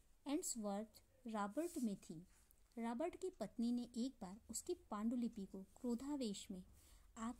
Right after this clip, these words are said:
की लपटों के हवाले कर दिया, किंतु धन्य है वह व्यक्ति, उसने कोई शिकायत किए बिना नए सिरे से पांडुलिपि तैयार करना आरंभ कर दिया। वह व्यक्ति किसी सम्राट से कम नहीं होता जो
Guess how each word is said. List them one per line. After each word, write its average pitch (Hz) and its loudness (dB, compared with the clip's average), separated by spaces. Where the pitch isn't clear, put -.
की 294 6
लपटों 233 0
के 294 0
हवाले 180 -4
कर 190 -4
दिया, 175 -8
किंतु 330 4
धन्य 254 4
है 302 6
वह 240 2
व्यक्ति, 202 -4
उसने 339 0
कोई 269 2
शिकायत 196 -2
किए 196 -2
बिना 185 -2
नए 247 4
सिरे 285 4
से 269 0
पांडुलिपि 226 0
तैयार 190 -2
करना 233 0
आरंभ 196 0
कर 190 -2
दिया। 170 -8
वह 302 6
व्यक्ति 247 -4
किसी 254 0
सम्राट 214 -2
से - -2
कम 226 -2
नहीं 208 4
होता 254 -4
जो 359 0